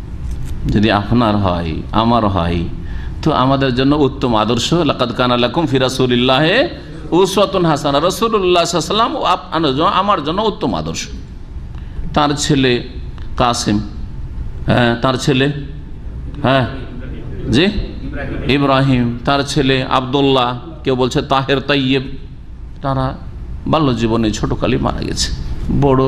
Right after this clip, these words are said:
হওয়ার সুযোগই আল্লাহ দেননি, নিয়ে নিয়েছেন। আল্লাহর হিকমত যে শেষ নবীর কোনো ছেলে সন্তান রাখবো না। মেয়ে সন্তান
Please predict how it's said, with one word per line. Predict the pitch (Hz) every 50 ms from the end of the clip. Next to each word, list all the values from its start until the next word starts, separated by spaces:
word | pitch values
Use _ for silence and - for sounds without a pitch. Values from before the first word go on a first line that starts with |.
| - - - - - - - - - - - - - - - - - -
হওয়ার | - - 117 120 120
সুযোগই | - - - 160 135 131 131 110 101 98
আল্লাহ | 95 95 95 90
দেননি, | 80 78 87 82 80 90
নিয়ে | 104 143 180 170
নিয়েছেন। | 147 127 117 - - - 151 196
আল্লাহর | - 247 330 359 - 311
হিকমত | 226 - - - - - 208 - - - - - - - - - - - - - - - - -
যে | 131 127 143 143
শেষ | - - 190 196 - -
নবীর | 151 147 127 139 143 139
কোনো | 139 156 156 160 147
ছেলে | - - 165 165 160
সন্তান | - - 147 139 135 147 139 135
রাখবো | 135 135 120 120 117 113
না। | 113 110 110 - - - - - - - - - - 123 151
মেয়ে | 185 214 247 269 285 277
সন্তান | - - 277 277 269 233 262 247